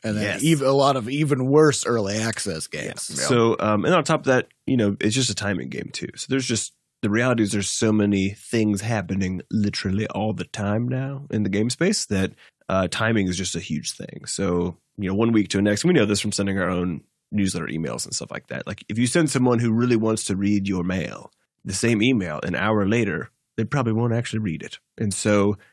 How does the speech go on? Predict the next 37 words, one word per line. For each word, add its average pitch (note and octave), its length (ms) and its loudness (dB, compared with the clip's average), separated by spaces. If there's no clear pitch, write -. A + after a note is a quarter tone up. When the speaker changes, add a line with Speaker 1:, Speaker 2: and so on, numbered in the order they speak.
Speaker 2:
uh, G2 260 2
a A2+ 60 2
big D#3+ 120 4
part B2 140 4
of G#2 60 2
it G2 40 0
is F#2 80 -2
just F2+ 140 -4
timing. D#2 300 -8
So A2+ 140 0
we're C3+ 120 6
continuing A#2 340 4
to G2 60 4
just F#2 200 -4
push G2 340 0
on F2 320 -4
the, D2 360 -4
on G#2+ 120 2
all F2+ 100 0
these F2+ 160 -2
fronts, F2+ 240 -8
the - 60 -14
P - 160 -8
R A#1+ 140 -8
and C2 100 -12
everything - 260 -12
like - 140 -14
that. - 140 -6
And G#2+ 100 -14
hopefully G#2 260 -2
we'll E2 120 -4
start - 200 -6
seeing E2+ 260 -2
a - 60 -6
bit - 160 -4
more C#2 100 -4
pickup, - 360 -8